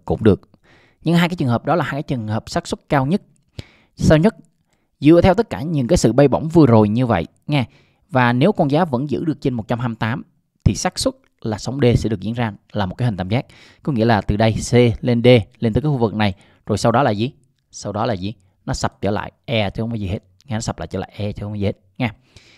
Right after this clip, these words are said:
Thì xác suất đang nằm trên bàn như vậy. Ok? Là cái vấn đề đi lên, đi lên. À, ừm, chuẩn bị tới đây là nó hồi lại,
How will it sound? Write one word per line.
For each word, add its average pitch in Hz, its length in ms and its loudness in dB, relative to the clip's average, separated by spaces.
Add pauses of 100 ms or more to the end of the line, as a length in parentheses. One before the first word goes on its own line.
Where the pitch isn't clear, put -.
(120)
Thì 127 100 -6
xác 170 240 -6
suất 226 140 2 (580)
đang 147 220 2
nằm 110 180 -2
trên 123 160 -6
bàn 104 200 -4
như 107 100 -10
vậy. 90 180 -10 (340)
Ok? 107 140 -8 (540)
Là 110 280 -8
cái 135 120 -14
vấn 147 180 -10
đề 104 240 0 (380)
đi 147 180 2
lên, 147 220 8 (420)
đi 135 100 2
lên. 131 240 4 (480)
À, 113 540 2
ừm, 113 220 -6 (500)
chuẩn 131 120 4
bị 147 80 6
tới 143 80 4
đây 143 100 6
là 110 60 4
nó 123 120 4
hồi 113 160 8
lại, 80 180 0